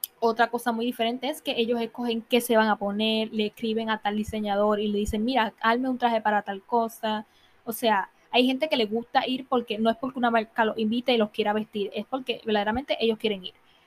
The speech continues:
Este, y vestirse ellos y escoger ellos quién los va a vestir y todo eso. O sea, plus,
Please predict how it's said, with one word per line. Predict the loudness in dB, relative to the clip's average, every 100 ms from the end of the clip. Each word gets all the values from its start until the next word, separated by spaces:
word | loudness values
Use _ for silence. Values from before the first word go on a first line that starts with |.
| _ _ _
Este, | -2 -2 -4
y | 0 2
vestirse | 2 0 -2 0 0 0
ellos | 0 2 0 0
y | -2
escoger | 0 2 2 2
ellos | 0 -2
quién | -2
los | -2
va | -2
a |
vestir | -4 -4 -4 -4 -6 -4
y | -2
todo | -2 -2 -4 -6
eso. | -12
O | -6
sea, | -2 -2 -6 _ _ _ -20 -20 _ _
plus, | 2 6 6 6 -2